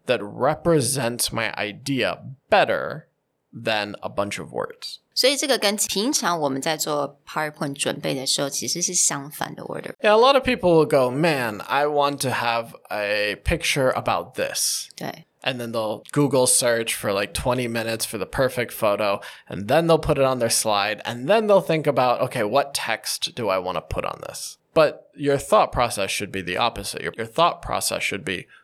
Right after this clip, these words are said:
Speaker 1: What's the key point that I want to make? Okay, How do I say that as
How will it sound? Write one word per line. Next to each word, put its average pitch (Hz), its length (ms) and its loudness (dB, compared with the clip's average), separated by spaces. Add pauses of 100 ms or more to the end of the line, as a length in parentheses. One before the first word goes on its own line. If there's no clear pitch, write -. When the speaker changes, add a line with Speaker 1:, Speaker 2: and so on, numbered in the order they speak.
(140)
Speaker 1:
What's 101 260 -4
the 151 80 0
key 180 200 -2
point 98 320 -2
that 80 120 -4
I 73 80 -2
want 64 180 -6
to 58 40 -6
make? - 440 -8 (460)
Okay, - 380 -6 (320)
How 123 300 -2
do 131 160 2
I 117 140 4
say 104 360 0
that 87 420 -4
as 82 500 -4